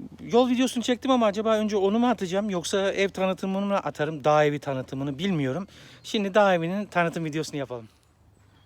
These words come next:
Dostlar, iki gece, üç günlüğüne kiraladık burayı.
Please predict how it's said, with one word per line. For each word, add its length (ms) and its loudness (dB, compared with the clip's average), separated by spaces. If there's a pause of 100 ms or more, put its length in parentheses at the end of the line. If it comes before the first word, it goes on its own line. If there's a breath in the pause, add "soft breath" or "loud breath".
Dostlar, 720 -6 (300)
iki 400 -12
gece, 380 -6
üç 240 -8
günlüğüne 380 -6
kiraladık 580 -8
burayı. 300 -6